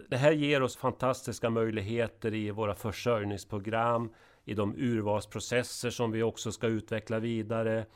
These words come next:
Det ger också en fantastiskt, eh, underlag att, eh, under sitt utvecklingssamtal faktiskt då sitta och diskutera just det här med hur välanvända eller underöveranvända beteenden som jag har.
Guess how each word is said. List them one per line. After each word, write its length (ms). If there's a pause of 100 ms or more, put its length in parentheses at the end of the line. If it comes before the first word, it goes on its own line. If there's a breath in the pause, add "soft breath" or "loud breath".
(100 soft breath)
Det 100
ger 180
också 240
en 60
fantastiskt, 1000
eh, 220
underlag 680
att, 260
eh, 120
under 360
sitt 240
utvecklingssamtal 1120
faktiskt 500
då 100
sitta 320
och 60
diskutera 960 (300 loud breath)
just 340
det 60
här 220
med 200
hur 200
välanvända 760
eller 140
underöveranvända 1080
beteenden 640
som 200
jag 260
har. 440